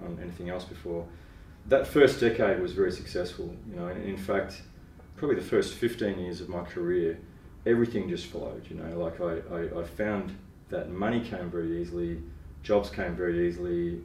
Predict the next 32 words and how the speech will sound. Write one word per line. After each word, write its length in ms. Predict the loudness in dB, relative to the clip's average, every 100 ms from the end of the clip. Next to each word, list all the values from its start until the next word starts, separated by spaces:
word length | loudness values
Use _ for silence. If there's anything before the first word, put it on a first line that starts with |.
| -8
um, 440 | -6 -6 -6 -8
success 480 | -10 -10 -2 0 0
came, 360 | -4 -6 -6 -8 -14 -16 -18 -18 -18 -16 -16 -16 -16 -16 -14 -14 -8
w-, 180 | -2 4
even 240 | 6 6
if 140 | 4 2
I 80 | 2
wasn't 260 | 2 -2
looking 180 | -8 -10
for 200 | -10 -12
it, 60 | -14 -14 -14
right? 140 | -14 -16 -20 -20 -20 -20 -18 -18 -18 -18 -18 -16 -8
And 140 | -4
then, 400 | 0 0 0 -4 -10 -14 -8
um, 560 | -2 0 0 -2 -6 -10 -4
enter 720 | -2 0 2 4 2 0 -4 -10
stage 400 | -8 0 2 2
left, 460 | 2 -2 -2 -6 -14 -14 -12
you 100 | -8
know, 160 | -6 -6 -8 -12 -14 -16 -16 -16 -14 -4
maybe 360 | 0 2 2
me, 360 | 0 0 -2 -2
really, 360 | -2 -2 -2 -8 -12 -14 -10
um, 300 | -8 -6 -6
the 60 | -8
protagonist 680 | -8 -6 -4 -2 -4 -8 -10
in 80 | -10
myself, 500 | -8 -6 -6 -6 -6
I 60 |
don't 160 | -8 -8
know, 160 | -8 -8
but, 120 | -8